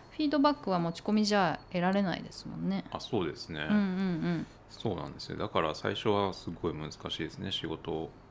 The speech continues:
Speaker 2: 得るのは、イラストレーターが。この
Speaker 1: 仕事を一緒にしてる人からフィードバックもらうことありますか？
Speaker 2: あります？うん、あんまりない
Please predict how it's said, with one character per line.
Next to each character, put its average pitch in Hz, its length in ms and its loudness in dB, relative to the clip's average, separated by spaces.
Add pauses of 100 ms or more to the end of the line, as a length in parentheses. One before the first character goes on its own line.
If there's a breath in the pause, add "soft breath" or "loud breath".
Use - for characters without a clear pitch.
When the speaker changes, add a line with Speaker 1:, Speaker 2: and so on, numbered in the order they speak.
(400)
Speaker 2:
得 82 120 -2
る - 140 -6
の - 120 -10
は、 - 120 -10 (120)
イ 92 100 -2
ラ 78 120 -2
ス - 100 -16
ト - 80 -8
レ 82 80 -2
ー - 80 -6
タ - 100 -12
ー - 120 -8
が。 - 100 -8
こ - 60 -12 (200)
の 196 80 0
Speaker 1:
仕 262 80 4
事 359 560 4
を 381 80 6
一 294 100 6
緒 381 200 2
に 381 100 2
し 370 80 2
て 370 140 6
る 359 80 8
人 359 220 0
か 269 160 4
ら 262 460 8 (320)
フ - 60 -6
ィ 220 60 0
ー - 20 -2
ド 208 80 4
バ 208 120 4
ッ 208 40 -2
ク - 60 -4
も 165 120 0
ら 165 80 0
う 165 40 -4
こ 170 80 -6
と 170 100 -8
あ 156 60 -6
り 165 80 -6
ま 170 140 -4
す - 100 -10
か？ - 140 -10 (1200)
Speaker 2:
あ 110 80 2
り 113 180 -2
ま 147 160 -8
す？ - 220 -14 (120)
う 101 40 -6
ん、 87 140 -6
あ 110 60 -6
ん 110 40 -6 (140)
ま 180 100 -6
り 165 100 -4
な 151 140 -6
い 135 80 -6